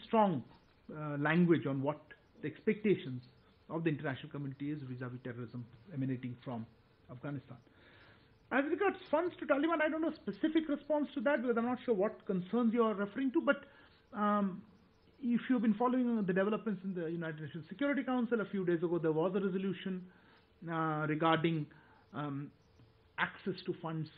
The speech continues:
uh, for humanitarian purposes, and while in cons-, in, you know, in principle that's, uh, something that we work with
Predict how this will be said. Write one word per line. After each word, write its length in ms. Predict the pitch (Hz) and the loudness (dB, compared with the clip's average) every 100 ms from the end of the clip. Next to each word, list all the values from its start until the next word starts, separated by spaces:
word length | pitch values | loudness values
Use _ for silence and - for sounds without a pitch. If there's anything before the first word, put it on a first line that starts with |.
| - _ _ 175 | -20 _ _ -16
uh, 60 | 160 | -8
for 120 | 156 131 | -4 -4
humanitarian 640 | 147 143 147 175 185 208 | -2 -4 -2 -2 -2 -2
purposes, 460 | 196 185 190 190 160 | -4 -6 -8 -8 -8
and 120 | 151 | -8
while 120 | 135 | -6
in 360 | 143 - - 135 | -8 -10 -12 -10
cons-, 200 | 156 147 - 185 | -8 -8 -10 -14
in, 60 | 123 139 131 - | -12 -12 -14 -14
you 60 | 151 | -14
know, 100 | 123 - _ - | -14 -16 _ -12
in 100 | 147 | -8
principle 520 | 190 180 185 185 175 | -4 -4 -6 -4 -4
that's, 300 | 160 156 - - | -4 -6 -10 -16
uh, 300 | 143 123 123 - - - | -12 -12 -12 -16 -20 -12
something 280 | 147 156 143 | -10 -8 -8
that 100 | 127 - - 131 123 | -8 -12 -16 -14 -10
we 120 | 135 | -6
work 280 | 127 156 156 | -4 -4 -4
with 120 | 151 | -8